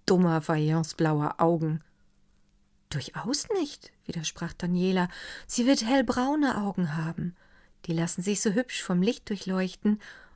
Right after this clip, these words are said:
Und dumm, das wird sie nicht sein. Sie wird sehr gescheit sein.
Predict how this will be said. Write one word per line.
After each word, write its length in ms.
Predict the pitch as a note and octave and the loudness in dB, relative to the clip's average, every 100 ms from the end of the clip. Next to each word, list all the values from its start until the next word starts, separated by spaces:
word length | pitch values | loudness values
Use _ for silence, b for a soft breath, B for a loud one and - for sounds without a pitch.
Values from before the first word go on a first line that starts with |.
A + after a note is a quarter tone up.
| - | -6
Und 200 | D3+ D#3 | -4 2
dumm, 360 | A#3 F#4 B3 D#3+ - | 4 6 4 2 -4
das 260 | A3 G3 - | -2 -2 -2
wird 180 | G#3 | -2
sie 100 | - | 0
nicht 260 | F#3 F3 - | 0 0 -2
sein. 320 | A#3+ G#3+ A#3+ - B B B B | 0 2 0 -4 B B B B
Sie 180 | - C#4 | -4 2
wird 160 | C#4+ - | 2 2
sehr 360 | - E4 E4+ | 2 4 4
gescheit 500 | C#4+ - - D#3+ D#3 | 2 2 2 -2 -2
sein. 400 | - E3+ D#3+ F3+ | -4 -2 0 -2